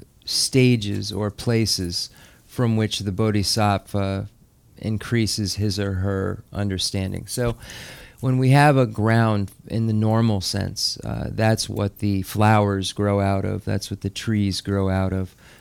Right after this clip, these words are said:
Uh, so the ground is really what the, uh, is called a ground because it's the realization grows,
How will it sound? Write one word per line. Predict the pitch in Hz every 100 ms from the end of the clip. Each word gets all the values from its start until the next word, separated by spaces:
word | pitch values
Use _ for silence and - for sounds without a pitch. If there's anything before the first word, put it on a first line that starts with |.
| -
Uh, | - -
so | - 120
the | 107 113
ground | 113 120 135 139 113 107 104
is | - 110 98 - - - - - -
really | 120 127 123 110
what | 104 98
the, | - 107 101 101 - - - _ _ _ _ - -
uh, | - - - -
is | - 101
called | - - 139 135
a | 120
ground | 107 107 101 98 101
because | 104 110 104
it's | 98 85
the | - 104
realization | 113 110 107 104 107 107 - 92
grows, | 95 101 104 101 98 76 -